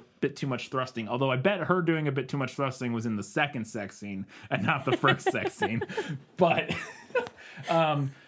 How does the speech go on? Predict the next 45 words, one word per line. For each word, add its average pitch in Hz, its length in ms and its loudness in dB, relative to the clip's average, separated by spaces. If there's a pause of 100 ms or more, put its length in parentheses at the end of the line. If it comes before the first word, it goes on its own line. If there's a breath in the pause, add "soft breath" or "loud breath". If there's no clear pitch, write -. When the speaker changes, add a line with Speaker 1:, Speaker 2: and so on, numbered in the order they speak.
(120)
Speaker 1:
yeah, 269 220 4
there's, 247 240 0
you 294 160 0
know, 175 140 4
there's 185 180 4
actually, 170 300 2
like, 147 120 0
a 143 40 0
sex 131 280 -4
scene 120 200 0
to 120 100 -2
some 101 260 -4
extent. 101 280 -6
Again, 104 220 -2
it's 104 120 -4
a 110 40 -2
P 101 160 -4
G 98 120 -4
thirteen 95 400 -6
movie 92 220 -6
made 180 220 -8
for 175 140 -12
Speaker 2:
Right. 196 340 -2 (100)
Speaker 1:
It's 127 180 -6
not 107 300 -2 (280)
explicit, 151 420 -2
but - 100 -10
it 240 160 -6
doesn't 226 200 4
need 185 120 4
to 156 60 4
be. 127 200 -2
I 143 80 -4
didn't 139 320 2
want 147 140 2
it 113 60 -4
to 98 60 -8
be 117 60 0
<laughs> 120 40 -4
explicit. - 460 -2
I'm 170 120 4
just 190 200 0
saying 175 280 2
that, 147 140 0
like, 139 360 0